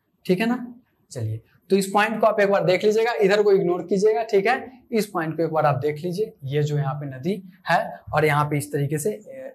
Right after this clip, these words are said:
indus गिर गया है, तो इसको आप एक बार map में बना लीजिए, और बाकी जो चीजें लिखा है वो तो मैंने आपको बता ही दिया है, ठीक है। Screenshot ले लीजिएगा इसका।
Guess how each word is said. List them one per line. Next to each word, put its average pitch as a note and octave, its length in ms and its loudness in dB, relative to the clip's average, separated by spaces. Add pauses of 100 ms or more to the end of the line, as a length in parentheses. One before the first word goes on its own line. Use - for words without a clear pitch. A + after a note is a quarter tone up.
indus D#3+ 360 -2
गिर C3 200 -4
गया A2+ 180 -8
है, G#2+ 100 -14 (480)
तो C#4 160 4
इसको A3+ 260 0
आप F3+ 200 4
एक E3 60 0
बार D#3+ 140 2
map D3+ 240 2
में E3 120 -2
बना F3 180 -2
लीजिए, F#3 280 -6
और D3 220 -4
बाकी C#3+ 300 0
जो D3 120 -2
चीजें D3 260 -2
लिखा C#3+ 300 -4
है G3+ 140 0
वो D3+ 120 -2
तो C#3+ 120 -8
मैंने B2 200 -12
आपको - 340 -6 (340)
बता D3+ 320 2
ही D#3+ 180 2
दिया A2+ 220 -4
है, - 200 -18
ठीक F#3+ 120 4
है। - 280 -4 (120)
Screenshot F#3+ 500 0
ले D3 80 -4
लीजिएगा A#2 380 -6
इसका। - 260 -18